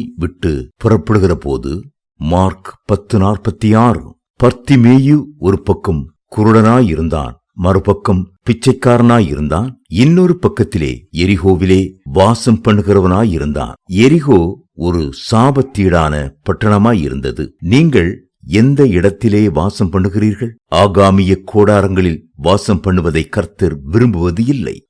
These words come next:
தாவீது ராஜா சொல்லுகிறார், "ஐயோ, நான் மேசேக்கிலே சஞ்சரித்தது போதும், கேதாரின் கூடாரங்கள் அண்டையிலே குடியிருந்ததும் போதும்,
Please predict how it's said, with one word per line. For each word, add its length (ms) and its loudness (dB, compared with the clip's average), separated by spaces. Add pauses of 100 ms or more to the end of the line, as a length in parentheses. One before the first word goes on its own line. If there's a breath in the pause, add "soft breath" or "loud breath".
(140)
தாவீது 460 2
ராஜா 340 2
சொல்லுகிறார், 640 -2 (180)
"ஐயோ, 460 0 (460)
நான் 400 -2
மேசேக்கிலே 720 -2 (220)
சஞ்சரித்தது 680 2 (100)
போதும், 540 0 (200)
கேதாரின் 600 4 (120)
கூடாரங்கள் 560 4
அண்டையிலே 580 2
குடியிருந்ததும் 760 0
போதும், 360 -2